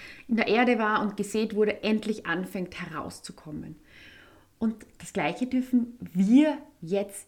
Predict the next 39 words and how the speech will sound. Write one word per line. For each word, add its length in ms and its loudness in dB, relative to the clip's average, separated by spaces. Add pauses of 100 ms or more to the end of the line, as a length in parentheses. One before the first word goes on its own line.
eben 220 -4
auch 340 -6
machen. 320 -10
Das 160 -16
heißt, 300 -6
es 100 -12
ist 240 -8
wichtig, 380 0
dass 180 -8
du 100 -8
wieder 160 -4
mehr 520 2
in 80 6
die 80 4
Natur 420 0
rausgehst, 600 -6
dich 180 -16 (400)
mehr 300 6
bewegst, 840 0
äh, 240 -4
im 160 0
Flow 320 -2
bist, 420 0
du 60 0 (220)
merkst 340 2
auch 80 -10
vielleicht 260 -8
ein, 220 -6
ein 140 -6
Projekt 400 0
endlich 260 0
erschaffst, 440 -4
kreativ 640 0
bist, 200 0
dir 60 -4
ein 60 -2
neues 300 -6
Hobby 280 4
zulegst 560 -2